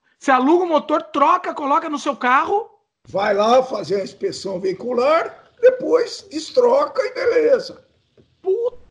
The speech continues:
Speaker 1: eu não, eu não posso acreditar, eu não vou nem falar
Speaker 2: Sim.
Speaker 1: pa-, eu ia falar uma palavra, mas não, não, é
Speaker 2: Sim.
Speaker 1: inacreditável,
Speaker 2: Sim,
Speaker 1: inacreditável.
Speaker 2: então, quer dizer, esse mecanismo foi grandíssimo, viu? A, a grana que movimentou isso daí foi alguma coisa espetacular.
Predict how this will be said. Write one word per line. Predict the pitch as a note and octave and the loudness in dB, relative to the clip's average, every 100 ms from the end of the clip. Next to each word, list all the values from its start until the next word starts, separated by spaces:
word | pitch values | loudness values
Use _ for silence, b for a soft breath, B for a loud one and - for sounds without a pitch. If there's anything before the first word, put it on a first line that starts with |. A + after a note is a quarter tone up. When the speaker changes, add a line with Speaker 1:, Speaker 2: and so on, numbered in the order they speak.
| _ _ _ _ D4+ - | _ _ _ _ -10 -6
Speaker 1:
eu | F4 | -6
não, | G4+ G4 | -4 -4
eu | G#4 | -2
não | A4 | -4
posso | G#4 E4 | -2 -4
acreditar, | B3 B3 D4 | -2 -4 -2
eu | |
não | F4 | -2
vou | F#4+ | -4
nem | G4+ | -4
falar | E4 | -4
Speaker 2:
Sim. | B3+ | -2
Speaker 1:
pa-, | C#4 C#4+ | -2 0
eu | D4 | 0
ia | D#4+ | -2
falar | D4 C4+ | 0 -2
uma | |
palavra, | B3+ A#3 G#3+ A#3 | 0 -2 -2 -4
mas | D4 D#4 - F4 | -6 -8 -6 -2
não, | E4+ E4 | 0 2
não, | D#4+ | 2
é | - | 2
Speaker 2:
Sim. | E4+ F#4+ | 2 2
Speaker 1:
inacreditável, | G#4+ - F#4+ G4 G#4 A4+ - A#3 A#3+ A#3+ E3+ | 0 0 -4 -4 -6 -10 -4 -2 -2 -4 -6
Speaker 2:
Sim, | D3 A#3 B3+ B3+ | -12 -4 -2 0
Speaker 1:
inacreditável. | A#3 G3 A#3 - - G#3+ D#3+ E3 _ _ - | -2 2 2 2 -10 -12 -14 -16 _ _ -2
Speaker 2:
então, | A#3+ B3+ | 0 0
quer | - | 0
dizer, | C4+ B3+ A3+ | 6 6 6
esse | A#3+ C4 | 4 0
mecanismo | B3+ A#3+ A#3+ G#3 B3 C#4+ | 0 0 0 -6 -6 -8
foi | C4 - E4 F4+ | -12 -10 -8 -8
grandíssimo, | E4 E4+ F#4+ F4+ F4+ F#4+ - B3+ D3 | -10 -12 -10 0 4 4 0 -4 -2
viu? | A3 A#3+ - _ | -2 -2 -8 _
A, | - D#3 E3 | -8 -4 -2
a | |
grana | E3 E3 A3 D5 D#4+ | 0 6 6 6 2
que | - F#4+ | 0 -2
movimentou | A#3+ F#3+ A3+ G3+ F3+ - F#3+ | 0 -2 -4 -2 -2 -2 -4
isso | D#3 F3 | -4 -8
daí | D3 C#3+ | -6 -6
foi | - F#4 G4 | -6 -8 -8
alguma | G#4+ B4+ - | -4 -4 -4
coisa | - G4+ B3 A#4+ B4 | -2 -2 0 -2 -2
espetacular. | B4 - C4 - - - C#5 G#4+ F3 D3 | -8 -4 -4 -2 -10 -4 0 2 0 -6